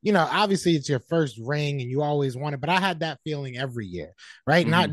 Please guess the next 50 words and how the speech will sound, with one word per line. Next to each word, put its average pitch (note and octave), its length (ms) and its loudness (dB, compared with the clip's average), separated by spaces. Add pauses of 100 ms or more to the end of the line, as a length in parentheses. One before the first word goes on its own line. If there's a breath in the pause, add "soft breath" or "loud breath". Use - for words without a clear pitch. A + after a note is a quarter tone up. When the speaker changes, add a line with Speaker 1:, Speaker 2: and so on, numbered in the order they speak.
Speaker 1:
not D3 300 0
just D3 220 0
because D3 280 2
we C#3 60 2
were C3+ 100 2
the B2+ 80 -2
number B2+ 240 -6
one A#2+ 160 -6
seed C3+ 280 -10
that A2+ 180 -4
year, G#2+ 160 -6 (340 loud breath)
but D3 140 2
now F3 320 4
that G#3 140 6
I D#3 140 4
got C3+ 440 0
a B2+ 60 -4
taste D#3+ 360 0
of D3 80 0
what D3 180 2
it's C3+ 140 -4
like, D3 240 -2
right? D3+ 220 -2
Speaker 2:
Yeah. G2+ 320 -2
Speaker 1:
You D3 80 0
know D3 180 4
what D3+ 220 2
it's C#3+ 140 -6
like D3 160 -6
to C3 100 -8
win C#3 240 -6
it C3 100 -8
all. C#3+ 240 -2 (380 soft breath)
I G3+ 120 6
Speaker 2:
Yep. F#3 80 6
Speaker 1:
want F3 280 6
this C3 220 2
one A#2+ 120 -4
so D#3+ 320 0
bad. C#3+ 380 0
So E3+ 300 2 (260 soft breath)
it F3 240 0
does F3+ 340 0
have D#3 320 -6
that C#3+ 240 -6
same D#3 440 -4
type D3+ 340 -2
of, B2+ 300 -4
you D#3+ 120 0
know, G#2 180 -2